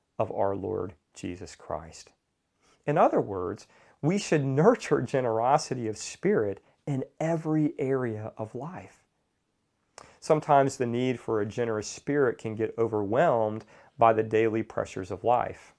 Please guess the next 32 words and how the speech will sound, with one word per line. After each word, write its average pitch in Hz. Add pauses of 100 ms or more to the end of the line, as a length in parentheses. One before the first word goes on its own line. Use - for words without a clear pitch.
(1000)
Peter 156
Chin, 139
who 123
blogs 117
on 107
a 104
Christianity 117
Today 123
site 90
called 104
Third 120
Culture, 107 (560)
tells 170
of 107
being 147
in 117
a 104
busy 139
grocery 113
store, - (500)
a -
place -
he 123
hated 147
to 135
go 104 (340)
because 120
it 131
was 107 (120)
always 120
so 104
crowded. 90